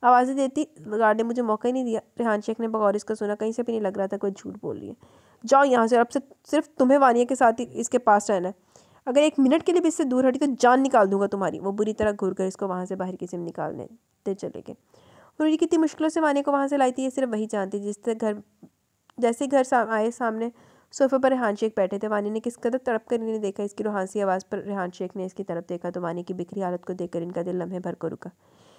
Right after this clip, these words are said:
वो तेजी से आगे बढ़े। वानिया इनके सीने से लगी बिलक बिलक को रोते हुए अपने सारे अक्ल खुद गंवाती चली गई। वो नूरी की मदद से इसे इसके बेडरूम में लाए और फिर नूरी ने वहाँ जो कुछ भी हुआ सब कहानी सुना दी।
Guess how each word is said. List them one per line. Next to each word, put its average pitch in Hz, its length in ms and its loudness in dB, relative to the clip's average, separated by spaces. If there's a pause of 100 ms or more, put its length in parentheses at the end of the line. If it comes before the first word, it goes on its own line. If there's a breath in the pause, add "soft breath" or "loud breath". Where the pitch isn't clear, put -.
(220 soft breath)
वो 294 60 0
तेजी 285 260 2
से 320 100 2
आगे 285 200 4
बढ़े। 269 200 2
वानिया 226 260 0
इनके 220 200 -2
सीने 214 240 -4
से 226 100 -4
लगी 208 200 -4
बिलक 196 300 -4
बिलक 190 200 -4
को 208 80 -2
रोते 185 280 -4
हुए 185 120 -6
अपने 190 200 -8
सारे 180 280 -2
अक्ल 175 180 -4
खुद 175 240 -6
गंवाती 165 320 -6
चली - 240 -10
गई। 185 120 -12
वो 196 180 -6
नूरी 190 220 -4
की 202 100 -10
मदद 196 200 -6
से 214 100 -10
इसे 202 140 -8
इसके 202 160 -8
बेडरूम 202 340 -4
में 226 120 -4
लाए 196 180 -2
और 190 100 -8
फिर 202 180 -6
नूरी 175 180 -4
ने 180 100 -8
वहाँ 175 180 -6
जो 185 140 -8
कुछ 196 240 -8
भी 196 60 -6
हुआ 180 140 -2
सब 185 180 -8
कहानी 160 340 -8
सुना - 280 -10
दी। - 160 -18